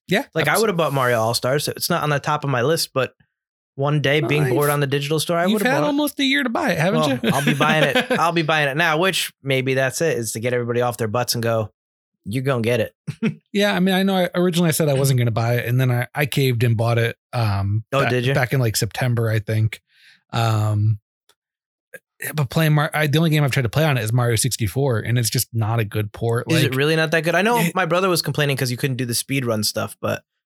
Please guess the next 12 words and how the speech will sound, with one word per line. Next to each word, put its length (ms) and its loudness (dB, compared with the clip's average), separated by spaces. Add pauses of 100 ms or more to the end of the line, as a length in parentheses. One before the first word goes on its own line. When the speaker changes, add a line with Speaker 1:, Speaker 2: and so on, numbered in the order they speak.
(140)
Speaker 2:
I 100 0
didn't 140 0
know 80 0
if 100 -4
it 60 -4
didn't 200 -6
play 200 -2
well 320 -4
Speaker 1:
it, 100 -6
Speaker 2:
either. 240 -6
Speaker 1:
it 140 0
doesn't, 320 0